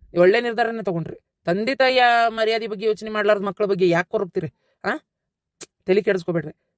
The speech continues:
ಸುಮ್ನಿರ್ರಿ. ನಿಮ್ ದುಡ್ಡನ್ನ ನಾಳೆನೇ ನಿಮ್ ಕೈ ಮುಟ್ಸೋ ಜವಾಬ್ದಾರಿ ನಂದು. ನೀವ್ ದುಡ್ಡು ತಗೊಂಡ್ಮೇಲೆನೆ, ಆ, ನೀವ್ ಕಂಪ್ಲೇಂಟ್ ವಾಪಸ್ ತಗೊ-, ತಗೊಂಡ್ ತಕ್ಷಣ ನಿಮ್ ದುಡ್ಡು ನಿಮ್ ಕೈಗ್ ಮುಟ್ತೈತಿ. ಏನಮ್ಮ? ಇದ್ರಾಗ ಯಾವ್ದೋ ಮೋಸ ಆಗೋದ್ ಬ್ಯಾಡ್ರಿ ಸಾಹೇಬ್ರ,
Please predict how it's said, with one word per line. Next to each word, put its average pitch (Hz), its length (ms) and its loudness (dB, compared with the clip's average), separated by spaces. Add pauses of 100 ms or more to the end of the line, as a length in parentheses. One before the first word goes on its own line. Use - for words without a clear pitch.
(160)
ಸುಮ್ನಿರ್ರಿ. 190 440 -2 (240)
ನಿಮ್ 185 160 0
ದುಡ್ಡನ್ನ 226 360 0
ನಾಳೆನೇ 208 360 4
ನಿಮ್ 208 180 -4
ಕೈ 196 120 2
ಮುಟ್ಸೋ 185 260 -4
ಜವಾಬ್ದಾರಿ 170 360 0
ನಂದು. 156 240 -2 (380)
ನೀವ್ 165 160 -2
ದುಡ್ಡು 202 160 2
ತಗೊಂಡ್ಮೇಲೆನೆ, 214 680 0 (340)
ಆ, 165 180 0
ನೀವ್ 170 140 -2
ಕಂಪ್ಲೇಂಟ್ 190 340 0
ವಾಪಸ್ 190 220 0
ತಗೊ-, 175 240 -6 (120)
ತಗೊಂಡ್ 185 240 -2
ತಕ್ಷಣ 208 320 -4
ನಿಮ್ 208 200 -2
ದುಡ್ಡು 175 140 0
ನಿಮ್ 170 140 -2
ಕೈಗ್ 156 160 -2
ಮುಟ್ತೈತಿ. 151 340 -10 (380)
ಏನಮ್ಮ? 202 200 0 (760)
ಇದ್ರಾಗ 220 340 4
ಯಾವ್ದೋ 220 240 2
ಮೋಸ 214 260 -2
ಆಗೋದ್ 196 260 0
ಬ್ಯಾಡ್ರಿ 180 240 -2
ಸಾಹೇಬ್ರ, 180 300 -4